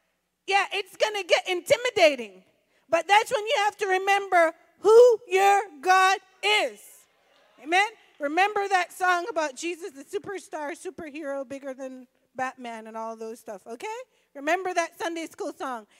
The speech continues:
Because God is bigger than that. He's bigger than from there to here.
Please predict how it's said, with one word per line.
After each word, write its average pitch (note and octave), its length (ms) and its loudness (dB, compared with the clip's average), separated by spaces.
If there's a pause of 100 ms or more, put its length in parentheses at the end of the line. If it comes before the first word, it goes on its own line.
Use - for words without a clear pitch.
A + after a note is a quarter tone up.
(120)
Because F4 340 -6 (300)
God G4 280 2 (120)
is D#4 160 -8
bigger B4 520 -4
than F4+ 200 -10
that. G4 360 -2 (760)
He's F4 260 -8
bigger G4+ 460 -6
than F#4+ 260 -4
from E4+ 220 -8
there F#4 260 2
to F#4+ 60 -6
here. F4+ 560 -2